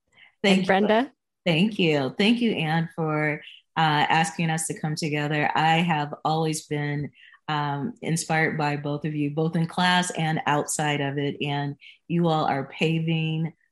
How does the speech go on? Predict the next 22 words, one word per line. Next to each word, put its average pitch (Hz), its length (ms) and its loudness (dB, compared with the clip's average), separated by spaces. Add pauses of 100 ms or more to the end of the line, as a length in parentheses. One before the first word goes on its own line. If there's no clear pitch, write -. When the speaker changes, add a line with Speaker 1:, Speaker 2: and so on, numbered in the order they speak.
(120)
Speaker 1:
the 151 80 -4
way. 131 280 -2
You 143 180 -2
are 135 240 -4
trailblazers 156 880 -2
for 139 200 -4
the, 135 320 -4 (280)
the 156 80 -2
next 151 320 -4
generation 147 600 -2
of - 300 -6
project 135 380 -4
managers. 95 680 -10 (300)
So 147 640 -4
thank 170 280 0
you. 220 200 2
And 151 560 -2
I 196 240 4
can 175 260 -2
be, 143 360 -4 (100)
uh, 139 240 -2 (100)
followed 147 380 -2